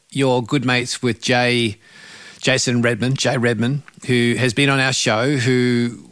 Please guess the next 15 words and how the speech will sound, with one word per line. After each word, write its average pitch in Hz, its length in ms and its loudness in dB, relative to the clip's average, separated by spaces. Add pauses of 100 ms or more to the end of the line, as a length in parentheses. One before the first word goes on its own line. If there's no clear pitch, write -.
(120)
was 123 160 -2
shot - 300 -2
in 131 60 0
the 123 60 0
face 127 300 -2
in 120 60 0
Afghanistan, 120 880 -2
and 120 380 0
an 127 80 0
incredible 139 680 0
show, 117 680 0
one 120 140 -4
of 117 80 -2
our 113 120 0
favourites. 113 600 -2